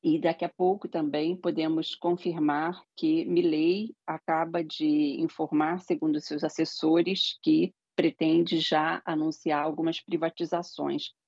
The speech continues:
entre elas a da Y P F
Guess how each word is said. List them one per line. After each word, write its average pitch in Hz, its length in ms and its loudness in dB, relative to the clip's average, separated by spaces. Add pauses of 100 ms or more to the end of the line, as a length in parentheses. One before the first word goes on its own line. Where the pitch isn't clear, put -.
entre 160 420 2
elas 160 500 0
a 151 100 -2
da 143 300 -4
Y 180 180 -4 (580)
P 156 280 -2 (100)
F 151 500 -2